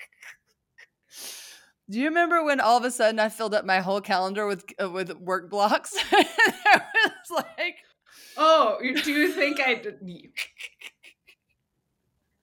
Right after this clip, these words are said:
Speaker 2: no shit." As the person who manages your calendar, yes, I remember. And then you'd be like, "Oh, I just, tell me I wanna connect with so-and-so." I'd be like, "Great. When the hell do you wanna do that?" Because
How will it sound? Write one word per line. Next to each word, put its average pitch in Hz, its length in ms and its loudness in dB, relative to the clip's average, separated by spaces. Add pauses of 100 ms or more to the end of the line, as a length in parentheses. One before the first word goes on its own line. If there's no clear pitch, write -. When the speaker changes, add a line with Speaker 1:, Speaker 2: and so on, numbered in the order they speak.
(1000)
Speaker 2:
no 285 220 6
shit." - 480 4 (440)
As 233 180 2
the 254 100 -2
person 269 400 0
who 262 120 -2
manages 233 540 -2
your 190 100 -4
calendar, 185 560 -4
yes, 180 360 -2
I 156 80 -6
remember. 190 600 -4 (300)
And 254 100 0
then 294 120 4
you'd 311 80 2
be 330 100 2
like, 320 260 -2 (280)
"Oh, 440 240 4
I 302 120 4
just, 330 220 -4 (240)
tell 320 220 -6
me 392 100 -4
I 349 60 2
wanna 330 160 0
connect 320 400 -6
with 320 100 -4
so-and-so." 311 420 -2
I'd 226 120 -2
be 254 60 0
like, 269 160 2 (180)
"Great. 311 440 0
When 269 280 2
the 185 60 4
hell 339 360 2
do 302 80 -4
you 285 120 -4
wanna 285 280 0
do 269 140 -4
that?" 285 420 2
Because 277 380 0